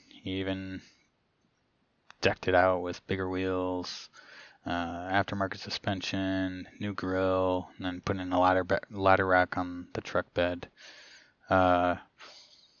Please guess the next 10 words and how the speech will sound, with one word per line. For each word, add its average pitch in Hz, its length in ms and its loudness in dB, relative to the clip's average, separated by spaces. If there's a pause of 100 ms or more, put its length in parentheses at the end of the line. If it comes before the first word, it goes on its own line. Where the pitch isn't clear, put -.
(2000)
this, - 300 -8 (220)
and 101 180 -2
then 95 480 -4
having 104 440 4
Toyota 95 720 2 (680)
reach 101 260 -2
out 92 160 4
to - 140 -6
him 104 200 -4 (340)
with 95 240 -2